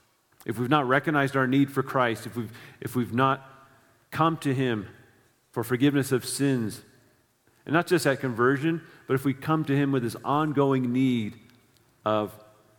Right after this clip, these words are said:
resting in Him, depending upon Him, we need faith in the life-saving gospel. The Galatians were at risk of reverting to a different gospel. And Paul made it clear that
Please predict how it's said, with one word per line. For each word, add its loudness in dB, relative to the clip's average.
resting 0
in -4
Him, -2
depending 0
upon -4
Him, -6
we 0
need 6
faith 4
in -4
the 2
life-saving 0
gospel. 0
The -2
Galatians 4
were 2
at -2
risk 2
of 0
reverting 4
to 2
a 4
different 2
gospel. 0
And -4
Paul 6
made 2
it -2
clear 4
that 0